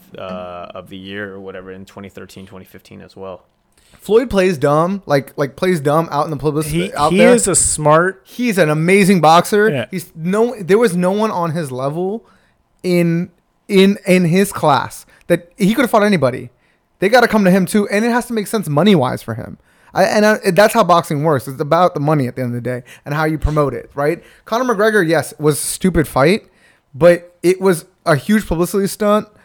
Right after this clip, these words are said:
Speaker 2: which a lot of, a lot of boxing is publicity. You have to do that to get people interested in the fight, especially when people don't watch that class of boxing, right?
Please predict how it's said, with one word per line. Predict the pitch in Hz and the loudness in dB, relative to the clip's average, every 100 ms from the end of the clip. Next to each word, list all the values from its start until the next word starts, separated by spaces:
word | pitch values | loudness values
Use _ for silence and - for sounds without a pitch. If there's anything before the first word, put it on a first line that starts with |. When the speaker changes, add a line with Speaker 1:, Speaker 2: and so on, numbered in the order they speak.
| _ _ _ | _ _ _
Speaker 2:
which | 165 165 - - | -4 -4 -10 -4
a | 147 | 0
lot | 147 156 | 4 4
of, | 151 - _ _ _ | 4 0 _ _ _
a | 160 | -2
lot | 147 151 175 | 2 4 6
of | 160 | 4
boxing | 143 151 151 151 - | 6 4 4 -2 0
is | 156 151 139 - _ - | 4 6 6 0 _ -6
publicity. | 147 135 127 123 117 | 0 2 2 0 -2
You | 123 | -2
have | 135 131 | 0 -2
to | - | -2
do | 117 117 | -2 -2
that | - - _ _ _ | -4 -14 _ _ _
to | - | -4
get | 143 120 | -4 -4
people | 143 135 | -6 -6
interested | 120 123 123 | -8 -10 -12
in | |
the | 120 | -10
fight, | 127 120 - - | -10 -12 -16 -20
especially | 190 247 285 | -4 -2 0
when | 240 | -4
people | 233 285 | -2 -2
don't | 226 | -2
watch | 123 139 151 - | 0 0 -2 -2
that | 135 131 | -4 -2
class | 127 131 | -6 -6
of | 120 | -6
boxing, | 117 117 - - - | -4 -4 -6 -18 -14
right? | - 131 147 | -6 -4 -4